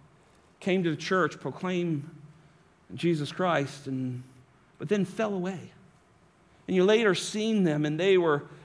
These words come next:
caught up in a sin that's just destroyed their life and destroyed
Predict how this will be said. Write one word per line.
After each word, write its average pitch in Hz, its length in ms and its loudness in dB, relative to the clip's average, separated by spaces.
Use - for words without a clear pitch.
caught 226 380 4
up 208 240 6
in 151 240 2
a 127 100 -6
sin 226 480 2
that's 156 180 -2
just 185 220 -4
destroyed 254 800 2
their 202 160 2
life 196 400 6
and 160 80 -4
destroyed 247 680 4